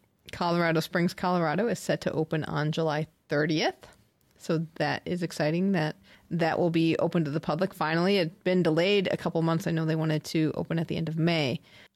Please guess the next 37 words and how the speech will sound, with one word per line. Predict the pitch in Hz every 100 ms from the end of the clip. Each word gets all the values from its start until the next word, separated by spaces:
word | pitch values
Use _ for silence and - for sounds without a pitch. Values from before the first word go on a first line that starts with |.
| -
And | 185 139 -
a | 180 - -
nice | 185 180 175 -
note | 180 180 -
in | 185 175
U | 170 196
S | 175 -
A | 160
Today | - 165 220 185 208 - - - -
was | 180 170
that | 170 160 -
the, | 165 156 156 151 -
uh, | - 175 -
project | - 160 165 160 -
was | 170 165 -
estimated | 165 - 170 175 185
to | 170
have | -
cost | - 151 160
ninety-one | 170 165 160 160 170
million | 165 170 165
bucks, | 160 208 269 - - 185
and | 165 165
comparing | - 160 160 170
that | 165 156
to | - 170
some | - 160 - _ _
Associated | - 175 170 - 175 180 -
Press | 180 190 -
reporting | 208 - 226 240 247
in | 196
twenty | - 180 180
seventeen | 175 170 180 185 240
when | 247 220
they |
broke | 180 170 170
ground, | 190 240 277